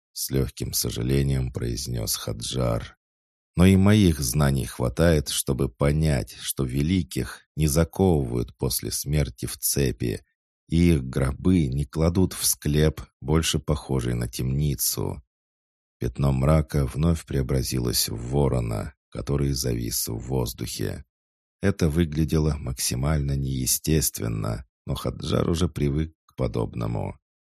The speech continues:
"Великим можно стать разными путями,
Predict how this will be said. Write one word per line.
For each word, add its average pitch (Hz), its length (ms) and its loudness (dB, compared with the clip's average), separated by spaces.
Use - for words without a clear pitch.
"Великим 73 600 4
можно 65 440 0
стать 65 400 -2
разными 62 580 -2
путями, 57 840 -4